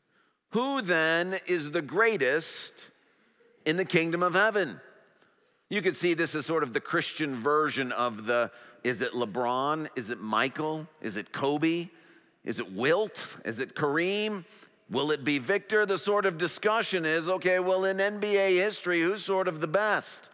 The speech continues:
So the disciples are having this discussion not about basketball, but sort of about Christian faith, like, okay, when we think about the people who are in the kingdom of heaven,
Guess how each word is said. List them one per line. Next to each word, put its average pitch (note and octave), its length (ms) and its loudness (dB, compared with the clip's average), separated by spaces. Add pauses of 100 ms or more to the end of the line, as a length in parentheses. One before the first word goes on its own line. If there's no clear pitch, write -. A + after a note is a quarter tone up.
(500)
So G3 180 2
the G3 120 2
disciples G3+ 520 2
are F#3 120 6
having F3 360 4
this E3+ 200 -2
discussion E3+ 560 0
not G3+ 240 4
about F3 280 2
basketball, D#3+ 760 2
but E3 160 0
sort F3 200 0
of D#3+ 140 0
about D#3+ 320 2
Christian D3 420 -4
faith, F#3+ 360 0
like, D#3 340 2 (400)
okay, F#3 460 4
when F#3 160 0
we A3 100 -2
think A3+ 300 -2
about F#3 320 4
the D#3+ 80 0
people F#3+ 380 -2
who E3 180 4
are A#3 100 4
in F#3+ 300 0
the F3+ 60 -2
kingdom E3+ 360 0
of C#3+ 120 0
heaven, D3+ 500 0